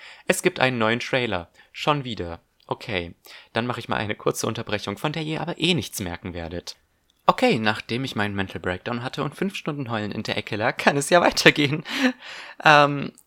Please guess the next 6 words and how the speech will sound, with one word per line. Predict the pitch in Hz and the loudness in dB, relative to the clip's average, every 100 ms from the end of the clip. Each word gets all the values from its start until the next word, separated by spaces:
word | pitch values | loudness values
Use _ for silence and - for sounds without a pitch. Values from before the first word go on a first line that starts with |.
| - | -2
es | 185 - | -2 6
gibt | 392 - - | 4 4 -4
ein | - 220 226 | -2 -2 -2
paar | - 151 156 - _ | -2 -2 -2 -10 _
neue | 117 139 139 139 143 _ _ _ - | 2 2 4 0 -2 _ _ _ 4
Anime-Staffeln, | 156 156 139 113 101 - _ - - - - - 101 90 82 | 6 8 6 4 2 -2 _ -6 0 4 4 2 0 0 -4